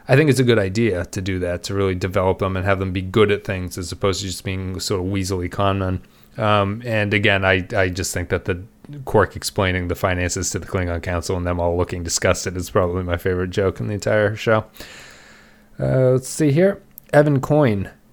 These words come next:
House of Quark, a good story made great by Mary Kay Adams and Armin Shimmerman's performance. I, I'll stop that there and I'll interrupt the, the joke where <laughs> she, where she's,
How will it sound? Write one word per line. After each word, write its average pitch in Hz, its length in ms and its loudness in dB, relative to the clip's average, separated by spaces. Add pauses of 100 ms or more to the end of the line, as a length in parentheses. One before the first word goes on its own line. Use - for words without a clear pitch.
(220)
House 147 200 2
of 135 80 -4
Quark, 143 340 4
a 117 80 -2
good 185 220 6
story 170 300 2
made 135 240 2
great 139 500 0 (100)
by 113 140 2
Mary 123 240 2
Kay 120 240 0
Adams 113 320 2
and 104 100 -4
Armin 104 220 -2
Shimmerman's 101 500 -2
performance. 95 580 -4 (1040)
I, 123 180 4
I'll 117 360 4
stop 113 280 2
that 98 120 2
there 107 180 2
and 104 160 0
I'll 104 160 2
interrupt 104 360 2
the, 107 220 2 (840)
the 120 180 6
joke 135 460 4
where 123 240 8
<laughs> - 0 -
she, 113 300 2
where 127 160 2
she's, - 580 0